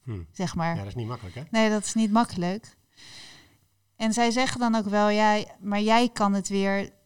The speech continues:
Speaker 2: aan de, aan de andere mensen geven." En daar, iemand had, zei laatst zoiets moois. Die zei: "Door jou kan ik me veilig verbinden met deze doelgroep, met dakloze mensen."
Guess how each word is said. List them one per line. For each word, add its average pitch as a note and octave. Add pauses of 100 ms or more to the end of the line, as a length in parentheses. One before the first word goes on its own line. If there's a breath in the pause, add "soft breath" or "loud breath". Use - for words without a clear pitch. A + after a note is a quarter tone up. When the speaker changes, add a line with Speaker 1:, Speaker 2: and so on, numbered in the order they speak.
(120)
Speaker 2:
aan G3
de, F#3+ (100)
aan F#3+
de F#3
andere G#3
mensen G#3
geven." F#3+ (680)
En G3
daar, G3+
iemand A3
had, G#3
zei G#3
laatst G#3+
zoiets B3+
moois. A3
Die G3+
zei: G3+
"Door G#3
jou A3
kan G#3+
ik G3+
me G3
veilig A3+
verbinden G3+ (480)
met F#3+
deze F#3
doelgroep, F#3+
met F#3
dakloze F3
mensen." F#3